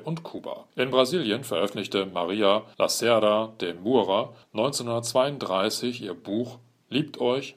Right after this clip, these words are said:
aber zeugt keine Kinder". Und im südlichen indischen Bundesstaat Tamil Nadu gründete E K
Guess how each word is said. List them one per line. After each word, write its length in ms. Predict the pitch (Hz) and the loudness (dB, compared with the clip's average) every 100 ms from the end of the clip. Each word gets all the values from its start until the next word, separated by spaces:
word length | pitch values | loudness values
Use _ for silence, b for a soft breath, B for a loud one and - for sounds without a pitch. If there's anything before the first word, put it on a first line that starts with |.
| _ - | _ -4
aber 240 | 165 170 | -2 -2
zeugt 480 | - 87 85 - - | -2 -2 -4 -10 -8
keine 240 | 87 - | -6 -6
Kinder". 400 | - - - - _ _ - | -10 -16 -18 -20 _ _ -4
Und 160 | 135 | -2
im 100 | 123 | 0
südlichen 380 | 143 165 127 120 | -2 -2 -6 -6
indischen 500 | 120 113 101 - 95 | -6 -2 -2 -4 -2
Bundesstaat 880 | 110 113 98 - - 95 98 - - | 2 2 2 -2 2 2 2 -4 -2
Tamil 360 | - 101 92 90 | 2 2 0 0
Nadu 400 | 101 101 98 107 | 2 2 -2 -2
gründete 400 | 104 95 90 120 | -2 -2 -2 -2
E 260 | 110 117 | 0 -2
K 480 | 120 107 104 104 | 0 2 2 2